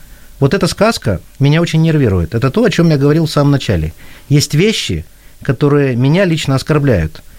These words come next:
Мы не готовы, а люди, которых мы наняли на работу, позволяют себе за нас решать, готовы мы или нет, но при этом сами вооружаются. Я категорически отрицательно отношусь к этому факту, о котором вы сказали. Если вас этот ответ устраивает, то я закончу на этом.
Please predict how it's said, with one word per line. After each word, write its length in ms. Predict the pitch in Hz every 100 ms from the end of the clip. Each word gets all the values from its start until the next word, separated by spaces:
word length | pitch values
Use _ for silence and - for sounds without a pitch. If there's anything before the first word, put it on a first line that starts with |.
| - - - -
Мы 240 | 151 175
не 140 | 170
готовы, 540 | 139 147 208 226 104 85 _ - - - -
а 380 | - 120 113 101 - - -
люди, 280 | 143 180 131
которых 340 | 123 135 120
мы 100 | 131
наняли 280 | 135 127 127
на 120 | 127
работу, 380 | 135 202 220 90 - - - -
позволяют 480 | 147 139 170 208 -
себе 200 | 165 165
за 100 | 151
нас 220 | 190 175
решать, 380 | 170 - 120 90
готовы 340 | 120 - 180
мы 100 | 170
или 120 | 160 156
нет, 240 | 113 87
но 100 | 127
при 140 | 139
этом 180 | 147 135
сами 240 | 131 160 170
вооружаются. 680 | 156 156 143 90 80 - - - - - -
Я 80 | 156
категорически 640 | 196 214 202 156 - -
отрицательно 540 | 110 127 - 185 151 110
отношусь 380 | 117 - 156
к 80 | -
этому 240 | 123 123 117
факту, 320 | 101 82 95
о 20 |
котором 320 | 104 123 123
вы 60 | 110
сказали. 420 | - 90 73 69 - - - - - 117
Если 240 | 123 143
вас 200 | 127 120
этот 160 | 135 131
ответ 260 | 127 139
устраивает, 560 | 123 - 190 196 104 -
то 180 | 131 139
я 160 | 110 123
закончу 380 | 120 90 85
на 100 | 82
этом. 200 | 78 85